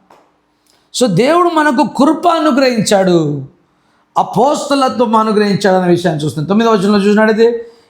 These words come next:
"ఇది క్రియల వలన కలిగినది కా-, కాదు కనుక ఎవడు కూడా అతిశయపడ్డానికి వీల్లేదు"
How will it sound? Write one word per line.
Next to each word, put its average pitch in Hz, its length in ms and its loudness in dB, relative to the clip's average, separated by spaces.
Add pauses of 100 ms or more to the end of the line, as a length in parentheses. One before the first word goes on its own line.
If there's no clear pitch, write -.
"ఇది 269 260 2
క్రియల 320 560 0
వలన 311 400 0
కలిగినది 240 460 0
కా-, 175 540 -2
కాదు 190 240 2
కనుక 170 600 0 (360)
ఎవడు 320 480 2 (140)
కూడా 285 220 2
అతిశయపడ్డానికి 185 1120 0
వీల్లేదు" 165 840 0